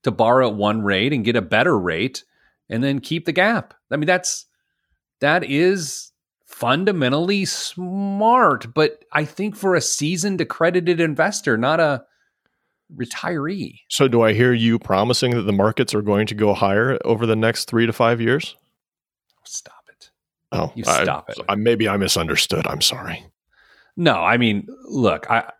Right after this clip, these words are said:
Speaker 1: I have no idea what the markets are gonna do over the next few years. I would think they are going to trend up, um, over a period of time, but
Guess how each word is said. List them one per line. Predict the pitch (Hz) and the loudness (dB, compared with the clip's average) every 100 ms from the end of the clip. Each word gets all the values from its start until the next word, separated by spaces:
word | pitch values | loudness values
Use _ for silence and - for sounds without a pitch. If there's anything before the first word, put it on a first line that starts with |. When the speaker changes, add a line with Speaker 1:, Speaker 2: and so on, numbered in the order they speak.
| _ | _
Speaker 1:
I | - 117 | -2 0
have | 104 82 | 0 -2
no | 92 87 | -2 -2
idea | 82 | -2
what | 78 | -6
the | 80 | -8
markets | 82 82 | -8 -8
are | 85 | -8
gonna | 85 | -6
do | 87 | -4
over | 85 | -4
the | 87 | -4
next | 85 - | -6 -8
few | 92 | -6
years. | 87 90 - | -4 -2 0
I | 139 | 0
would | 110 131 170 | 2 0 0
think | - 95 92 | -4 -6 -4
they | 107 98 90 | -2 0 2
are | 87 87 85 | 2 0 -2
going | 104 92 | -4 -4
to | 92 | -6
trend | 85 95 87 | -8 -6 -4
up, | 90 131 113 - - _ | 0 2 2 0 -10 _
um, | 95 90 82 82 - _ _ _ | -4 0 0 -4 -8 _ _ _
over | 113 95 87 82 | -2 0 0 -2
a | 80 | -4
period | - 85 | -2 -2
of | 78 | -2
time, | - 73 95 | -4 -2 -2
but | 107 | -2